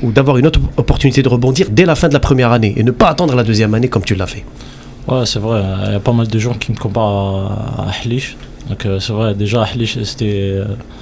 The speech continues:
Speaker 2: c'était mon, euh, si tu veux, c'est, c'était, c'était un exemple pour moi déjà, vu qu'il a joué en Algérie, donc il a décroché un contrat pour moi, en plus c'est un, c'est un défenseur.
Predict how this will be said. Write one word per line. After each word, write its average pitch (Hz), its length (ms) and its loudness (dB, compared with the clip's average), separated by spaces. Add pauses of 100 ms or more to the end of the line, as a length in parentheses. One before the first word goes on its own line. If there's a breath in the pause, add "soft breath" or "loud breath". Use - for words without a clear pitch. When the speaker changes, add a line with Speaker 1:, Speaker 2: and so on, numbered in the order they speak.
(420 loud breath)
Speaker 2:
c'était - 200 -4
mon, 117 180 4
euh, 110 800 2
si - 100 -4
tu 127 120 0
veux, 127 120 4
c'est, 107 600 2
c'était, 113 260 2
c'était 117 180 2
un 113 80 6
exemple 127 280 4
pour 107 160 4
moi 120 240 4
déjà, 110 340 2 (240)
vu 104 120 -2
qu'il 107 160 -2
a 104 40 4
joué 104 160 2
en 104 140 2
Algérie, 104 460 0
donc 98 260 0
il 98 260 2
a 98 60 2
décroché 104 420 0
un 98 60 2
contrat 104 320 -2
pour 101 180 -2
moi, 104 120 0
en 95 100 -2
plus 104 140 -2
c'est - 140 -2
un, 95 120 2
c'est - 100 0
un 98 40 4
défenseur. 104 520 2